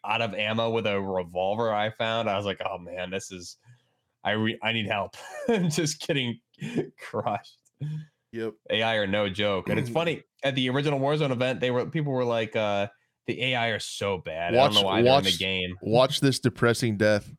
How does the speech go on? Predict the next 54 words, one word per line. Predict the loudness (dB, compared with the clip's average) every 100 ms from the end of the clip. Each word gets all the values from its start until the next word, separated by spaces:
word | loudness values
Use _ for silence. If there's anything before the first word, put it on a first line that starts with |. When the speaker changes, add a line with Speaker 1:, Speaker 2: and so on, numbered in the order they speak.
| _ _ _ -2
Speaker 2:
I | 0
revived | 2 4 4 6
Speaker 1:
Oh, |
Speaker 2:
my | 4
buddy. | 4 4 4 4
Speaker 1:
God. |
Speaker 2:
There's | 2 4
only | 4 4
one | 4 2
alive. | 4 6 4 2 -2 _ _ _
I | 2
tried | 4
to | 4
dolphin | 4 4 2 2
dive | 4 2
to | 0
get | 2
back | 2 2
in, | 0 0 -2 _ _ _
and | 0
I |
got | 2 2
caught | 4 4 4
on |
the | 4
Speaker 1:
What, |
Speaker 2:
wall. | 6 6 4 0 _ _ _ _ -20 -20 _
Speaker 1:
what | -2 0
is | 0
it, | -2
two | -2 0
V | 0
one | 0 0
right | 0 0
now? | 0 -2 -6
Oh, | -16 -18 -12
Speaker 2:
Yeah. | -6 -4 -6
Speaker 1:
shit. | -12 -20 _ _
Speaker 2:
Yep, | -8 -8 -4
second | -6 -4
Speaker 1:
Oh, | -6
Speaker 2:
place. | -6 -6
Speaker 1:
no. | -6 -6 -8 -16 _ _ _ _
Speaker 2:
I | 2
was | 4 4
trying | 4 4
to | 4
Speaker 1:
Oh, |
Speaker 2:
dolphin | 6 6 4 4
Speaker 1:
no. |
Speaker 2:
dive | 4 6
over | 4 4 4
the, | 0 -2 _ -6
to, | -6